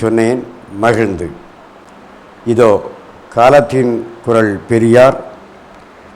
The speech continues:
தங்கள் கண்ணுக்கும் காதுக்கும் கருத்திற்கும் கவனத்திற்கும். காலத்தின் குரல் பெரியார் வலையொலி இருபத்தி நாலு பனிரெண்டு ரெண்டாயிரத்தி இருபத்தி நாலு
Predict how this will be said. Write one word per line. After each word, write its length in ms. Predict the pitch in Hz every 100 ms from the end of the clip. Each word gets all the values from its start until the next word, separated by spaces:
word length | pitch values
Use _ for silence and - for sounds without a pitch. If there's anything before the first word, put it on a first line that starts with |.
| -
தங்கள் 320 | 120 117 107 98 123
கண்ணுக்கும் 580 | 123 139 117 - 143 143 - - - 113
காதுக்கும் 580 | 123 127 127 - 139 131 - - - - - - - - - -
கருத்திற்கும் 680 | 123 135 123 131 - 127 135 135 - - - -
கவனத்திற்கும். 720 | 117 131 110 107 95 95 87 - - - - - - - - - - - -
காலத்தின் 500 | 120 135 151 - 147 135
குரல் 240 | 131 127 113
பெரியார் 420 | 113 113 110 101 - - -
வலையொலி 460 | 107 123 120 117 107 87 - - - - - - - - - - - - - - 107
இருபத்தி 340 | 131 151 - 143
நாலு 240 | 131 127 135 120
பனிரெண்டு 480 | 117 123 120 110 123 139 - - - - - - 117
ரெண்டாயிரத்தி 580 | 127 139 139 139 131 120 110
இருபத்தி 380 | 123 135 - 120
நாலு 220 | 117 110